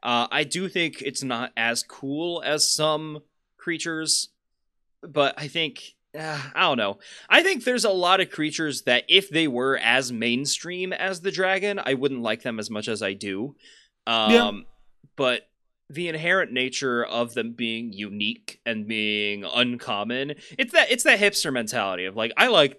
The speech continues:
Speaker 1: the Qilin before most other people did," or, "I, I, I,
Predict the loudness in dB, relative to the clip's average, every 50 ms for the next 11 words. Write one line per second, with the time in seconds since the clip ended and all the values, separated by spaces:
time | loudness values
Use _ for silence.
0 | _ -12 -10 -6 -4 0 0 2 2 0 -2 -2 -4 -2 -2 0 2 0 2 2
1 | 0 2 2 2 2 2 0 0 -2 -2 -4 -6 -6 -6 -6 -4 -2 2 2 2
2 | 2 2 0 0 0 2 0 0 -2 -10 -18 -16 2 4 4 6 6 6 6 6
3 | 6 6 6 6 4 2 0 -4